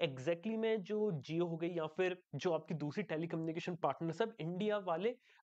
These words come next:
काफी अच्छा यहाँ पे कम्पीट कर रहे हैं। मतलब कि एक तरह से इंडिया में चाइनीज और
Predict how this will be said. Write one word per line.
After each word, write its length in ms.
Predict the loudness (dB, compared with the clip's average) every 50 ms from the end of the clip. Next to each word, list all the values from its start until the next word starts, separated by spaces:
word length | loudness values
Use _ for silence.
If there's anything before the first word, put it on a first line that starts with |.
| -4 4
काफी 340 | 6 6 6 6 0 -2 -2
अच्छा 320 | -2 -4 -6 -4 0 2
यहाँ 140 | 2 2 4
पे 100 | 2 0
कम्पीट 380 | 2 2 0 2 4 2 0 2
कर 140 | 0 -2 0
रहे 100 | 0 -4
हैं। 80 | -8 _ _ 2
मतलब 240 | 2 4 4 4 0
कि 320 | 0 0 -2 -2 -2 -2 -2 -6 -14 -16 -16 -8 2
एक 260 | 4 4 4 4 2 -2
तरह 220 | 0 2 2 0
से 320 | 0 2 0 0 0 -2 -6 -2 0
इंडिया 360 | 2 2 4 2 2 2 2
में 120 | 0 -2 -4 -2
चाइनीज 440 | -4 -4 -2 0 2 2 2 2 4
और 220 | 2 2 2 0